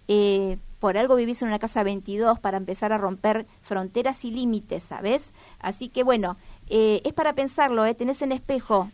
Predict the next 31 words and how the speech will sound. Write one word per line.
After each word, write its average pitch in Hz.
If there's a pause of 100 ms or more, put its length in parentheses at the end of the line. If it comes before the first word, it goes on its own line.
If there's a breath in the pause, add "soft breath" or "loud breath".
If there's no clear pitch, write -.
(120)
tu 220
sendero 226
y 277
el 247
de 220
tu 233
hijo, 208
con 190
sinastría 254
uno 233 (280 loud breath)
y 196
con 214
un 226
dos 254
en 233
total. 175 (460 soft breath)
Eh, 190
las 190
sanas 254
sociedades 233
que 226
hay 226
que 233
aprender 208
a 208
vivir. 196 (720 soft breath)
Eh, 202
bueno, 214 (260)
seguimos, 262
Cinco 254
Elementos, 247